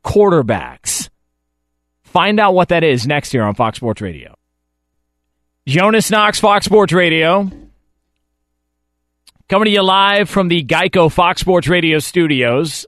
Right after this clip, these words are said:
Uh, coming up here in just a couple of minutes, there was, uh, some interesting information that came out regarding several N F L quarterbacks.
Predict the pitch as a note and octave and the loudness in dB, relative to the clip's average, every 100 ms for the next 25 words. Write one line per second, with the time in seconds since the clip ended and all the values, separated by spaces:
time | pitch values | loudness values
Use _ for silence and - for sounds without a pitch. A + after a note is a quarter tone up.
0 | - D3 D3+ B3 C4+ B3+ A3+ A#3 A#3 G#3 | -2 -2 0 0 2 0 2 2 2 0
1 | F#3 C#3 G3+ A3 - - F#3+ - G#3 G3+ | -2 0 0 0 -4 -4 -2 0 0 0
2 | F3+ D#3+ D3+ D3+ - - _ _ _ C3 | 0 0 0 -2 -8 -12 _ _ _ -2
3 | F#3+ G3+ G3+ F3 F#3+ F#3 G3+ G#3 A#3 A#3 | 2 2 2 2 2 0 0 0 0 -2
4 | - A3 A3 G3+ G3 G3+ - F3+ D#3 E3 | 0 0 0 0 0 0 0 -2 -2 -2
5 | D3 C#3+ C#3+ D#3 D#3+ E3+ E3+ D#3+ - - | -2 -2 -2 0 2 2 2 -2 -4 -2
6 | G3+ F#3+ A3+ A3+ A3+ - F#3 G3+ F#3+ F#3+ | -2 2 4 4 2 0 -2 0 0 0
7 | F3+ F3 - F#3+ E3 C3 A2+ G2+ A#2 - | 2 0 2 2 2 0 0 -2 -6 -10
8 | - | -14